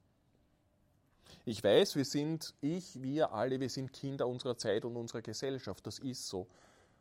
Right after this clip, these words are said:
Das können wir, ob, dem kommen wir auf eine gewisse Weise nicht aus. Ja? Wir sind geprägt von den Werten rund um uns herum, von dem, was uns alles Mögliche, Radio, Fernsehen, Filme, Werbung,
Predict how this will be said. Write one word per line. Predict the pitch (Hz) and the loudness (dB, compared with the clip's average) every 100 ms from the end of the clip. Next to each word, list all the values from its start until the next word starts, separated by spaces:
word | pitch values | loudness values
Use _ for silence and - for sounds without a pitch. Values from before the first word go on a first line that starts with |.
| _ _ _ _ _ _ | _ _ _ _ _ _
Das | - 107 - - - _ - _ - - | -10 -8 -8 -10 -16 _ -20 _ -20 -14
können | - 127 135 135 | 0 2 4 2
wir, | 131 131 135 135 127 | 2 4 6 6 4
ob, | 120 120 - _ _ _ _ _ _ - - | 0 -4 -6 _ _ _ _ _ _ -20 -4
dem | 123 123 | -2 -2
kommen | - 131 143 131 | 2 2 2 0
wir | 127 135 | -2 0
auf | 117 | -2
eine | 120 | -2
gewisse | 120 123 117 123 | -4 -6 -4 -2
Weise | 113 113 | -2 -2
nicht | 110 104 | -6 -8
aus. | 76 101 92 - | -6 -4 -4 -4
Ja? | 104 | -6
Wir | 117 | -6
sind | - 113 110 | -6 -6 -6
geprägt | 104 117 113 143 156 156 - | -8 -6 -2 2 2 0 -6
von | 120 117 | -6 -4
den | 113 110 | -4 -4
Werten | 113 135 143 139 | 0 0 0 -2
rund | 131 127 131 | -4 -2 -2
um | 127 123 | -4 -4
uns | 123 123 | -6 -6
herum, | 123 123 120 123 123 - - - - | -6 -4 -2 -2 -6 -12 -20 -20 -20
von | - 123 120 | -6 -4 0
dem, | 113 120 117 | 2 2 4
was | 117 | 2
uns | 135 123 131 - - - | 2 -2 -4 -6 -8 -2
alles | 107 131 135 | 2 2 2
Mögliche, | 123 131 139 127 127 113 107 | 2 0 2 0 2 2 4
Radio, | 98 123 120 | 2 2 0
Fernsehen, | 110 117 117 117 113 | 0 -2 -2 -2 -2
Filme, | - 117 120 113 | -2 -2 0 -2
Werbung, | 110 110 113 113 110 110 107 | 0 2 2 -2 -4 -8 -10